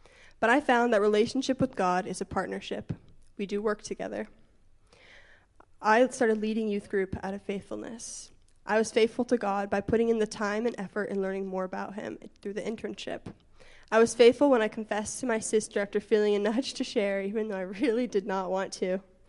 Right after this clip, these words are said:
I showed faithfulness, and God started to provide for me. The dark cloud over my heart started to fade. I found community, peace, and restored joy again.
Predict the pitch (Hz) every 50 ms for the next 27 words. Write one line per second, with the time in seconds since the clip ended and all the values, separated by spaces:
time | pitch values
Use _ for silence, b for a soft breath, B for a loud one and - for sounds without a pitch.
0 | b b b b b b b b b 196 214 214 - - 247 247 240 - 214 185
1 | 190 - - 196 190 190 196 208 208 - - - 214 214 208 196 180 185 196 -
2 | - 185 185 196 - - - 220 208 214 202 208 208 - - 196 - - - 214
3 | 233 240 - _ _ _ _ - - _ - - - _ _ - - - 262 269
4 | 220 233 214 202 226 226 - - - - 196 180 175 185 185 190 - - 190 190
5 | 196 196 185 190 180 190 180 175 - - - - - 196 190 196 202 196 - 226
6 | 214 - 226 220 190 196 202 220 - b b b b b b b b - 226 233
7 | - 233 220 226 226 - 254 226 208 208 208 208 214 214 214 233 233 - - -
8 | 190 202 202 - - - - - 214 202 202 208 - - 202 185 185 185 180 -
9 | 190 175 180 180 180 180 - 196 196 202 214